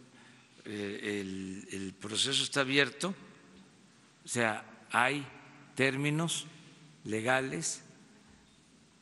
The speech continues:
y el juez va a resolver en definitiva y va a,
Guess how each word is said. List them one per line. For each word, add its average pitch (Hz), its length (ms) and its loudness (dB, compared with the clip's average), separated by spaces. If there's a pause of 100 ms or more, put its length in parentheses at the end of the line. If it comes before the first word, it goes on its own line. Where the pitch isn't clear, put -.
(100)
y 180 500 4 (540)
el 117 160 -2
juez 147 320 2
va 135 240 4
a - 20 -2
resolver 135 480 -2
en 131 100 -2
definitiva 139 720 0 (540)
y 147 160 2
va 147 1120 0
a, 110 560 0